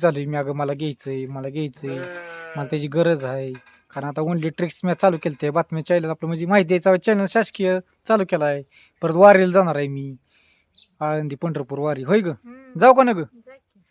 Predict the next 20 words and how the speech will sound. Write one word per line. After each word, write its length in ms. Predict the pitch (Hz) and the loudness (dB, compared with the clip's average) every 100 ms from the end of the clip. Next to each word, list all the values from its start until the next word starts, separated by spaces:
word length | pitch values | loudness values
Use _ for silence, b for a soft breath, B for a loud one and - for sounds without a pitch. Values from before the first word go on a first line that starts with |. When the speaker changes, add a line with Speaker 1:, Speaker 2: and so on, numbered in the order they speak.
| _ - | _ -12
Speaker 1:
आणि 100 | 147 | -8
मग 140 | 151 | -6
मला 220 | 156 156 | -4 -2
लॅपटॉप 360 | 170 190 180 160 | -2 -2 -4 -4
लागतोय 280 | 185 - 151 | -6 -8 -10
की 60 | |
त्याला? 160 | 135 127 - _ _ _ | -10 -14 -16 _ _ _
Speaker 2:
नाही 320 | 240 233 269 | -20 -20 -18
लागत 280 | 311 294 240 | -14 -14 -16
लॅपटॉप, 340 | 233 226 _ 226 | -20 -20 _ -20
लॅपटॉप, 380 | 254 - 262 285 | -20 -20 -20 -18
लॅपटॉप 300 | 285 320 269 | -18 -20 -20
नका 200 | 277 285 | -20 -18
नाचू. 280 | 302 294 302 _ _ _ _ _ _ _ | -18 -20 _ _ _ _ _ _ _ _
Speaker 1:
का 160 | - 156 | -8 -6
ग 80 | 151 | -6
असं? 340 | 143 - 139 | -10 -10 -10
Speaker 2:
खिशात 320 | 135 - 247 | -12 -14 -18
नाही 180 | 262 262 254 | -16 -16 -16
दमडीनं 840 | 247 277 269 269 277 277 269 262 | -14 -12 -12 -14 -16 -16 -18 -18